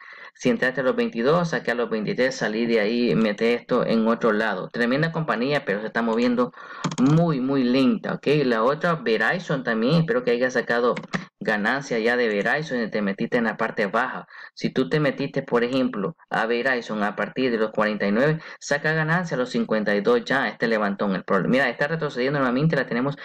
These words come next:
a cincuenta y dos. Espero que estés sacando ganancias. Ahí vamos a terminar con Home Depot,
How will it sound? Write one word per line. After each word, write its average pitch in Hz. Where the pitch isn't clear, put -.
a 117
cincuenta 107
y 98
dos. 120
Espero 135
que 131
estés 139
sacando 131
ganancias. 156
Ahí 156
vamos 170
a -
terminar 156
con 139
Home 143
Depot, 156